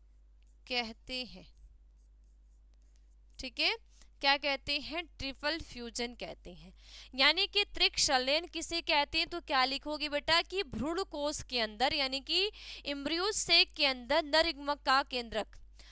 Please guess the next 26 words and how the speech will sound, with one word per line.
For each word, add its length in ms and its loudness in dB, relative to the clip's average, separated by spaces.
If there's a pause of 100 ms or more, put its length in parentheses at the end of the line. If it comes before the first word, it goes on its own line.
(220)
न, 220 4
दूसरे 440 2
नर 200 2
युग्मक 320 -2
का 160 2
केंद्रक 520 0
द्वितीय 320 0
केंद्रक 420 -2
के 160 -4
साथ 260 0
संलयन 460 -2
करके 520 0 (320)
प्राथमिक 420 4
भ्रूणपोष 480 -4
बनाता 500 -2
है। 220 0
चूंकि 380 -4
इसमें 280 -4
तीन 320 -4
केंद्रकों 480 -4
का 160 0
संलयन 420 -4
होता 280 -4
है, 100 2
यानी 220 -4
कि 280 0